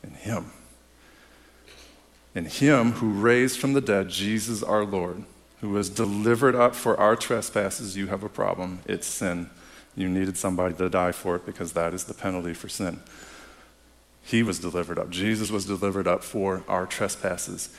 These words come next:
He was delivered up for your wickedness. And he was raised for your justification.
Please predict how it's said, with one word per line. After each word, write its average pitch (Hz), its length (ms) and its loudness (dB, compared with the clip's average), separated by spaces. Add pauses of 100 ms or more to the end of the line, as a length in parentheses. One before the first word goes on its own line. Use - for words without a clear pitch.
He 110 100 -2
was 92 160 -2
delivered 98 300 2
up 101 120 2
for 113 260 0
your 98 280 2
wickedness. 95 540 -4 (200)
And 113 100 2
he 117 80 4
was 107 180 4
raised 110 600 6
for 113 560 0 (520)
your 110 220 2
justification. 104 920 0